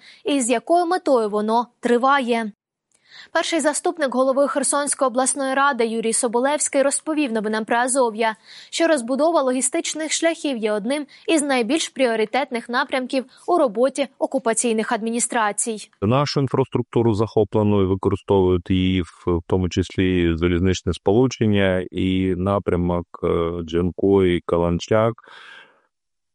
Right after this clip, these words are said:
Speaker 2: Е, залізнодорожна станція — це саме от лог-, логістичний такий маршрут постачання боєприпасів для військової групіровки, яка є в, е,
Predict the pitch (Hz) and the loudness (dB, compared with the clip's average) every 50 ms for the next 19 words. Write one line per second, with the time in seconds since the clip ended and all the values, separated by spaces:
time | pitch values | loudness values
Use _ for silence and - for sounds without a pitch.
0 | _ _ 85 85 90 90 90 87 87 82 92 98 92 95 95 95 92 104 101 92 | _ _ -2 0 2 4 4 4 2 2 2 2 2 4 4 4 4 2 2 2
1 | 85 95 92 - - 120 123 127 120 - 113 98 92 - - - 104 98 98 98 | 2 0 0 0 0 2 2 2 2 2 2 2 2 0 0 2 4 4 4 4
2 | 95 95 95 87 - - - 107 98 98 98 92 92 90 101 104 101 113 104 98 | 4 2 0 -2 -4 -4 -2 0 0 2 2 2 2 4 4 4 4 4 4 4
3 | 107 110 110 117 - - 123 110 - - 107 92 87 - 92 - - - 98 95 | 4 4 4 2 2 0 0 0 2 2 0 -2 0 -2 -4 -2 0 0 2 4
4 | 95 95 98 95 95 92 - - - - - 98 95 104 101 98 - - 110 113 | 4 4 4 2 0 0 -4 -10 -18 -8 -4 0 0 0 0 0 -2 0 2 2
5 | 127 135 123 - - 101 - - - - - 104 101 95 92 87 85 101 104 95 | 2 2 0 0 -4 -4 -2 -2 -2 0 2 2 2 2 0 2 4 4 4 4
6 | 85 - - - - 95 90 85 - - 90 85 - - 90 78 92 92 92 95 | 2 0 0 0 0 -2 0 -2 -2 -2 -4 -4 -4 -10 -4 -2 0 2 4 4
7 | 92 90 87 87 90 92 87 - - 101 90 90 85 80 - 90 - - 110 131 | 4 4 4 2 2 0 0 0 0 2 2 2 2 0 -2 -4 -2 2 2 2
8 | 143 - - - 123 113 104 107 104 - - 104 101 98 90 - 98 95 87 - | 2 2 -2 -6 -6 -4 -2 -4 -4 -2 0 0 0 0 -4 -4 -6 -6 -6 -6
9 | - - - _ 92 90 90 87 85 85 85 87 87 85 85 85 85 | -14 -20 -6 _ 2 4 4 6 6 6 4 4 4 2 0 -2 -6